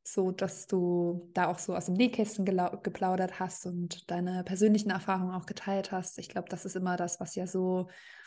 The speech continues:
vielen Menschen auch hilft, weil gerade auch das Thema offene, freie, jenseits der Heteronormativität, äh, gelebte, ähm, Sexualität,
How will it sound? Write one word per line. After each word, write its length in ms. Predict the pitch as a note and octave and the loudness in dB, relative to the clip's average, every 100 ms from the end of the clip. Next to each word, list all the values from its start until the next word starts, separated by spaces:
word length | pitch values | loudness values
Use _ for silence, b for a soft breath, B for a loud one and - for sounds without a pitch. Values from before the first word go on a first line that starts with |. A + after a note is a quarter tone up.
| - _ | -20 _
vielen 180 | F#3+ F#3 | 2 2
Menschen 260 | G3 G3 | 2 0
auch 140 | F3 F#3+ | -2 6
hilft, 260 | G#3+ A3 | 6 6
weil 120 | F3+ | 0
gerade 320 | F3 F3 F3+ E3+ | -2 -2 0 -2
auch 240 | E3+ - | -4 -2
das 220 | F#3+ G3 | 4 4
Thema 600 | - A3 G3+ G3 F#3+ G3 - - | 6 6 8 6 4 -2 -14 -2
offene, 600 | - A3 - G3 F#3+ F#3 | 2 2 2 2 2 -2
freie, 720 | F#3 F#3+ F#3 F3+ F3+ F3+ F3+ F#3 | 0 4 6 6 8 8 6 4
jenseits 500 | F#3+ G3 G3 F3+ - | 2 4 2 0 0
der 100 | F#3 | 0
Heteronormativität, 1500 | F#3 F#3+ F#3 F3+ F3 F3 F3+ F3 - F#3 F3+ F#3+ F3+ F#3 | 0 2 2 2 2 2 2 2 0 -2 0 2 2 0
äh, 140 | - F3 | -2 -2
gelebte, 720 | F#3 F3+ F#3 F#3 F3 F3 F#3+ | 2 2 0 -2 -2 -2 -4
ähm, 600 | - - F3+ F3+ F3 - - | -4 -2 -2 -2 -4 -8 -6
Sexualität, 920 | - G3+ - F3+ E3+ G3+ G#3 A3 | -4 -2 -2 -2 0 6 6 6